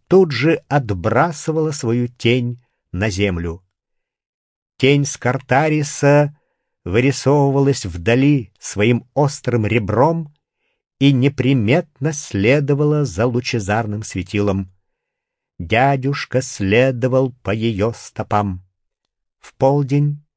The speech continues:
когда предметы отбрасывают самую короткую тень, знаменательная тень Скартариса слегка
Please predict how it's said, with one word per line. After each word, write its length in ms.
когда 320
предметы 540
отбрасывают 680
самую 420
короткую 720
тень, 480
знаменательная 1000
тень 400
Скартариса 1120
слегка 600